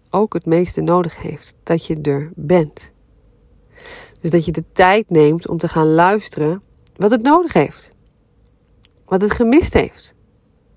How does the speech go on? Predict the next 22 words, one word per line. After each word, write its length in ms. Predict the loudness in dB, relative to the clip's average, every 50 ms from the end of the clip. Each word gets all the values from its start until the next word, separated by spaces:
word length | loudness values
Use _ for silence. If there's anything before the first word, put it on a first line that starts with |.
| _ _ _ _
waar 180 | 0 2 2 2
het 140 | 0 0
pijn 280 | 2 2 2 2 0 -4
doet. 280 | -6 -8 -10 -12 -20 _ _ _ _ _ _ _ _ _ _ _ _ _ _ _ _ _ _ _ _ _ _ _ -20 -20 -20 -20 -20 -20 -20 -20 -20 -20 _ _ _ _ _ _ _ _ _ _ _ _ _ _ _ _ _ _ _ _
En 180 | 0 2 2 4
dus 100 | 2 4
daar 140 | 2 2 2
kan 200 | 4 4 4 4
je 80 | 4
schrijvend, 720 | 2 0 2 2 4 4 2 0 -4 -6 -8 -8 -8 -12 -10
kun 140 | -4 -2 -2
je 120 | 0 0
met 160 | -2 -4 -4
jezelf 480 | -6 -4 2 4 4 4 4 2 -2 -6
als 120 | -12 -12
het 120 | -12 -12 -8
ware 460 | -4 -2 -2 -2 -4 -6 -10 -12 -12
een, 180 | -12 -14 -14 -14
een 220 | -12 -12 -12 -10
dialoog 760 | -8 -4 -2 0 2 4 4 4 4 2 -2 -10 -20 -20 -20
voeren 320 | _ -16 -14 -12 -10 -10 -10
daarin. 340 | -10 -10 -12 -12 -16 -18